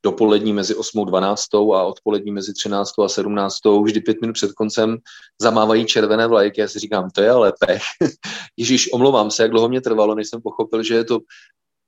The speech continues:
jakési testování pořadatelů Formule jedna, kdy oni si zkouší režim červené vlajky a pak, eh, otevření pit lane a aktivace zelené vlajky. Tak to bych řekl takhle na závěr, že <laughs> člověk se pořád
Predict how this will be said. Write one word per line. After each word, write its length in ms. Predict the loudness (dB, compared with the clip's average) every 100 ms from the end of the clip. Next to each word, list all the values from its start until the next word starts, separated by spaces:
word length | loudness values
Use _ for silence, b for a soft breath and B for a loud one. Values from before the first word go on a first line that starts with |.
| _ _ -6 -2
jakési 360 | 2 2 2
testování 920 | 0 0 0 0 2 2 0 -2 -6 -6
pořadatelů 640 | -2 0 2 2 2 -2 -2
Formule 360 | -4 -2 2
jedna, 240 | 2 0 -4
kdy 180 | -4
oni 120 | -4 -4
si 140 | -8
zkouší 560 | -2 0 0 -2 -2 -2
režim 380 | -2 -4 -6
červené 440 | -4 -2 0 0 2
vlajky 420 | 2 0 -2 -4
a 80 | -2
pak, 260 | -4 -4
eh, 240 | 2 4 2
otevření 540 | -2 -10 -8 -6 -8
pit 260 | -8 -6 2
lane 300 | 2 2 0
a 80 | 0
aktivace 500 | -2 -2 -2 -2 -2
zelené 320 | -2 -2 0
vlajky. 480 | 0 0 -2 -6 -6 B B _ _ _ _
Tak 120 | -2 -2 _ _ _ _ -2
to 60 | 2
bych 120 | 4
řekl 240 | 4 2
takhle 220 | 2 4 4
na 100 | 4
závěr, 440 | 2 4 4 4
že 240 | 4 2
<laughs> 280 | 2 -2 -4
člověk 440 | -4 -2 0 0 -4
se 120 | -8
pořád 300 | -6 -2 -2